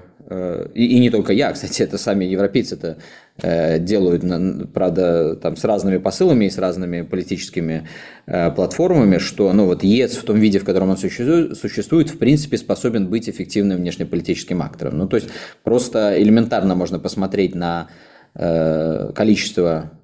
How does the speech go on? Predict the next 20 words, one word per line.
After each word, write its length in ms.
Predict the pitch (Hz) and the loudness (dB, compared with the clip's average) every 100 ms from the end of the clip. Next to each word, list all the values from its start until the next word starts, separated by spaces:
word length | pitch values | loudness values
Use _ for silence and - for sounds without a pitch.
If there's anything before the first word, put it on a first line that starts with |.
| _ _ | _ _
э, 460 | - - - - - | -18 -10 -8 -6 -4
государств-членов, 800 | - - 95 90 - 135 170 143 - - _ _ _ _ - | -2 0 0 0 0 2 2 0 -4 -14 _ _ _ _ -2
на 380 | 92 95 92 87 | 0 2 2 0
то, 360 | - 107 95 98 | 0 0 2 2
насколько 480 | 101 - 120 101 | 0 0 0 2
разнятся 480 | 104 98 107 95 - | 2 2 2 0 -2
их 100 | 85 | -4
интересы. 460 | 85 85 123 156 85 | -4 -2 0 0 -4
Вот, 240 | 73 73 | -6 -10
э, 500 | - - - 90 92 - | -14 -10 -6 -6 -6 -6
щас 160 | 82 | -4
классический 420 | 82 87 104 - 85 | -2 0 -2 0 -4
пример, 320 | 90 87 80 | -2 -2 -2
это, 140 | 76 | -4
естественно, 840 | 76 - 76 - 76 71 69 71 73 | -6 -6 -6 -6 -6 -4 -4 -6 -4
происходящее 560 | 85 - 82 80 - | -2 -2 -2 -2 -4
на 80 | 78 | -4
Ближнем 300 | 76 78 82 | -4 -4 -4
Востоке, 440 | 82 - 170 165 | -4 -2 -2 0
да. 220 | 85 95 | 0 -2